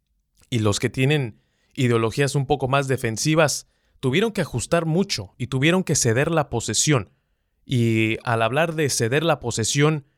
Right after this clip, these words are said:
y de directores técnicos defensivos, obviamente llega a la mente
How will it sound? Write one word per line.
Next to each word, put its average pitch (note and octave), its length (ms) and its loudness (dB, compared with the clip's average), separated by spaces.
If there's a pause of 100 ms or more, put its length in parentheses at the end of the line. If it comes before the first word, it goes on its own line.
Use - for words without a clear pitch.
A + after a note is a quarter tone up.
(400)
y C3 100 -4
de A2 320 2
directores A2+ 540 0
técnicos C3+ 380 0
defensivos, B2+ 800 -2 (280)
obviamente E3 480 0
llega D#3+ 200 0
a - 20 2
la B2+ 100 2
mente C#3 560 0